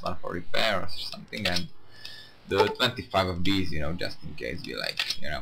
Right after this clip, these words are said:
I'll throw it, throw them and I, I run off, I run off, run off them. So let's try out the Assassin's Tomahawk first. As you can see, it's a really nice high res-, resolution texture and all stuff.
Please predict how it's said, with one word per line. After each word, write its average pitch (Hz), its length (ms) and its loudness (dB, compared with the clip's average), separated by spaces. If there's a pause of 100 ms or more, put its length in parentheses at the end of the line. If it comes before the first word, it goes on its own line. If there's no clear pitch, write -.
I'll 80 240 -2
throw 104 420 4
it, 95 100 0 (180)
throw 107 240 0
them 98 180 0
and 92 140 0
I, 87 260 2
I 92 120 0
run 95 180 2
off, 92 160 0 (300)
I 98 100 0
run 95 160 2
off, 95 160 -4 (1040)
run 87 100 0
off 90 140 2
them. 82 120 0
So - 340 -4 (920)
let's 98 400 4
try 95 260 2
out 90 220 2
the 85 220 0
Assassin's 92 420 -2
Tomahawk 95 460 2
first. 139 320 0 (760)
As 95 200 -4
you 104 140 2
can 95 300 -2
see, 107 840 0 (560)
it's 98 240 -4
a 104 80 -2
really 123 220 4
nice 98 340 0
high 104 300 2
res-, 95 280 0 (340)
resolution 101 880 0
texture 101 420 0
and 92 160 0
all 92 160 0
stuff. 110 320 -2